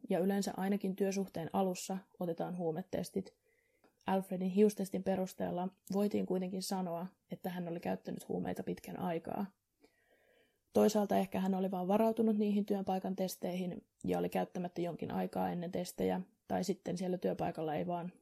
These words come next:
tehty testejä. Mun on itse aika vaikea muodostaa mitään mielipidettä Alfredin tapauksesta. Vaikka poliisit tässä tapauksessa käyttäytyi tosi omituisesti, niin mun on vaikea uskoa, että he olisi syyllisiä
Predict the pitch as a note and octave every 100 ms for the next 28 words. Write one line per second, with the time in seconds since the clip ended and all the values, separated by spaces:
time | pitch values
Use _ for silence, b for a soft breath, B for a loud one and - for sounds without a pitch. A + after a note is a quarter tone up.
0 | _ - F3 E3 - - - - - F#3+
1 | - _ _ _ _ _ _ _ _ _
2 | _ _ - G3+ G#3 G#3+ A3+ A3+ G3+ G3
3 | F#3+ G3 G3 F#3+ E3+ E3+ E3+ _ _ _
4 | - F3+ F3+ F#3 - F3 F3+ F3 F3+ F#3
5 | F#3 F3 F3+ - G3+ - F#3 F#3 - F#3+
6 | F3+ F#3 F#3 F3+ F#3 G3 F#3+ G3 F#3 -
7 | _ _ _ _ b b b b b b
8 | - F#3+ G3+ G#3 A3 A3+ A3 F#3+ F#3+ G3
9 | G3 F#3+ F#3+ F#3+ F3+ G3 F3 - F3 E3
10 | F3 E3 F3+ - - F3+ F3+ F#3+ F#3+ F#3+
11 | - F#3 F#3 - _ - F3+ F3 F3 F#3
12 | F#3 F3+ F3+ F3 F3 D#3+ F3+ - - -
13 | - F3 F3 F3+ - F3+ E3 F3+ F#3+ F#3